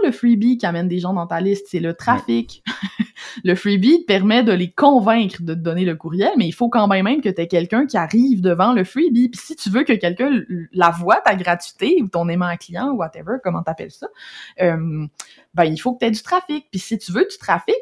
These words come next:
Speaker 1: real talk, là, euh, ça arrive pas magiquement. Faut que tu t'exposes à des audiences d'autres personnes ou il faut que tu payes de la pub.
Speaker 2: Ouais.
Speaker 1: Ce sont les deux solutions.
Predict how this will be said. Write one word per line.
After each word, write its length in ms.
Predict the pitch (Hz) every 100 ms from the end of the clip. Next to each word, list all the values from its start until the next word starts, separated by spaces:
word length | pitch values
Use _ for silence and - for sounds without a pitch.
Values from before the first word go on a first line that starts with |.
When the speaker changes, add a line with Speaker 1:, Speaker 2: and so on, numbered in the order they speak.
| -
Speaker 1:
real 340 | 190 233 214
talk, 360 | 202 330 403 285
là, 160 | 330 285
euh, 120 | 170
ça 140 | - 165
arrive 280 | 170 190
pas 120 | - 302
magiquement. 540 | 285 254 294 233 233
Faut 200 | 240 180
que 160 | 175 220
tu 260 | 226 - 180
t'exposes 600 | - 269 - - 254 262
à 100 | 202
des 200 | 185 185
audiences 540 | 175 175 202 226 233 - -
d'autres 340 | 170 226 233
personnes 460 | - 165 - 175 208 508 _ - _ -
ou 300 | 247 285 - -
il 120 | 208
faut 160 | 247 269
que 80 |
tu 180 | 339 -
payes 240 | 339 240 262
de 80 | 269
la 160 | 247
pub. 320 | 240 170 180 180
Speaker 2:
Ouais. 60 |
Speaker 1:
Ce 140 | 104 180
sont 160 | - -
les 160 | 254 180
deux 220 | 175 220
solutions. 500 | - 196 185 -